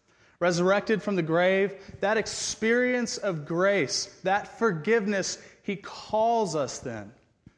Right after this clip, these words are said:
to express towards others as we become his people, forgiven forgivers. And so I want to look at the first aspect of this prayer where he says, "Father, forgive us our debts." And then secondly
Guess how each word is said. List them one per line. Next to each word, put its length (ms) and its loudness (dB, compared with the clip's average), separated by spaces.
to 160 -4
express 760 -2
towards 340 -2
others 500 -2
as 280 -8
we 300 -2
become 460 -6
his 220 -8
people, 600 -6
forgiven 800 -2
forgivers. 720 -2
And 80 -8
so 140 2
I 40 4
want 180 2
to 40 2
look 140 2
at 80 -8
the 80 0
first 360 2
aspect 380 0
of 80 0
this 160 0
prayer 280 0
where 100 2
he 40 -2
says, 240 -4
"Father, 380 0
forgive 420 -2
us 320 -4
our 260 0
debts." 800 -2
And 100 -2
then 120 2
secondly 880 -2